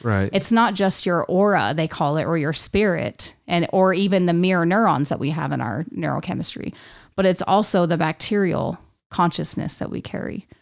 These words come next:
Speaker 2: And I talked a little bit about this with Bryce, about how the female egg actually decides the sex, not the male,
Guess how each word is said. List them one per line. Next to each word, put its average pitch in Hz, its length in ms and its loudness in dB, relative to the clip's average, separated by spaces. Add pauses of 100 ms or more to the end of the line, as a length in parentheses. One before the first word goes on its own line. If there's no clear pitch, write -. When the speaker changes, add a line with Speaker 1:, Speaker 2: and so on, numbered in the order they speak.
(540)
Speaker 2:
And 196 80 0
I 185 60 2
talked 220 260 2
a 196 60 0
little 185 140 2
bit 170 100 2
about 151 240 0
this - 160 -2
with 160 120 -4
Bryce, 160 380 -2
about 151 380 -2
how 151 400 0
the 165 160 -4
female 165 640 0 (100)
egg 156 380 0
actually 160 500 0
decides 156 600 0
the - 100 -6
sex, - 400 -6
not 165 320 0
the 165 80 0
male, 147 360 -4